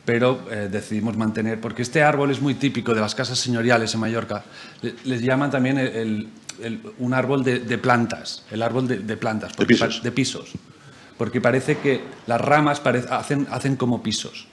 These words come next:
Speaker 1: Y es como un, un árbol muy representativo en las casas señoriales, igual que la palmera.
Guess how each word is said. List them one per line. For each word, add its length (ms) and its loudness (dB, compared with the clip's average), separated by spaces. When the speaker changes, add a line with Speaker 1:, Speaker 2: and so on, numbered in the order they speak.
Speaker 1:
Y 80 0
es 80 0
como 200 4
un, 140 4
un 200 2
árbol 280 2
muy 180 0
representativo 680 0
en 60 -2
las 140 -6
casas 240 0
señoriales, 760 0
igual 300 4
que 80 2
la 120 4
palmera. 420 -2